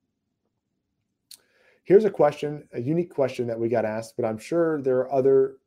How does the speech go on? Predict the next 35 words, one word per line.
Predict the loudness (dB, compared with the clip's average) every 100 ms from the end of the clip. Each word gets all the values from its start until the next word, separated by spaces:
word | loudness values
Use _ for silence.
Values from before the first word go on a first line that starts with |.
| _ _ _
folks | -4 -2 -4
out | -8 -4
there | -4
that | -2 -4 -8 -16 -10
would | -4 -2 -4 -12 _ _
have | -8 -4 -2
a | -4
similar | -4 -6 -4 -4
situation | -6 -4 -2 -2 -6
'cause | -8 -6
this | -2 -2
is | -2
fairly | -4 -2 -2
common. | -4 -6 -8 -12 _ _ _ _ _ _ _
Let's | 0 2
say | 4
you're | 4 2
a |
fers | -2 -2 2 2
employee, | 0 0 2 2
you're | 0
a | -2
federal | -2 -2
employee, | -2 -2 -2 -2 -10 _ -4
but | -2
I'm |
gonna | -2
say | -2 -2
fers, | -2 -2 -4 -8 -20 _ _ _ _ _ -4
and | -2
you | -2
left | 0 -2 -2
service | -2 0 0 -2
early, | 0 0 2 0
meaning | -2 -4 -4